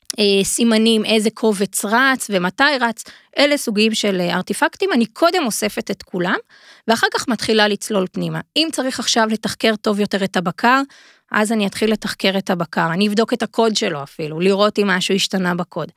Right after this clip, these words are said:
אני אתחיל לבדוק את כל המאגרים של הלוגים, אני אתחיל לצלול אליהם. אחרי שאספתי אותם,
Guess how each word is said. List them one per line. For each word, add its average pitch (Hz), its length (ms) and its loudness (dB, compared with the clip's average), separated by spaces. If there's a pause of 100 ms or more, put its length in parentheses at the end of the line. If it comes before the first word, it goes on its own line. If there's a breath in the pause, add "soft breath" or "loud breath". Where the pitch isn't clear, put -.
(400 loud breath)
אני 240 160 4
אתחיל 294 280 0
לבדוק 254 360 2
את - 100 -6
כל 294 220 2
המאגרים 240 520 2
של 233 180 2
הלוגים, 247 400 2
אני 208 120 0
אתחיל 240 260 -2
לצלול 233 460 2
אליהם. 175 260 0
אחרי 220 200 -4
שאספתי 247 640 0
אותם, 339 280 -2